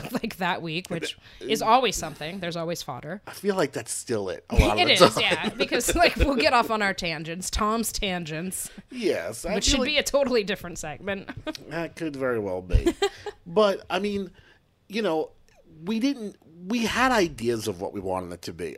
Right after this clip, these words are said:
Speaker 2: I mean, everybody, like, nobody starts something and doesn't have, like, a target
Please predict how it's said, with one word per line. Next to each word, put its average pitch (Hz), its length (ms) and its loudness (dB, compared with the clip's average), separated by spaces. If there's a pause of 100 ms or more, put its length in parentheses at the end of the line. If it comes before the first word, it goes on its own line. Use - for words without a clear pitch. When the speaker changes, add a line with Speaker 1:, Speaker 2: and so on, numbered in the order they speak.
Speaker 2:
I 175 60 0
mean, 220 220 -2
everybody, 196 500 0
like, 110 380 0 (680)
nobody 269 360 2
starts 139 420 0
something 104 580 -4
and 110 420 -8
doesn't 127 360 0
have, 110 300 -4
like, 101 260 -6
a 113 60 -14
target 87 500 -6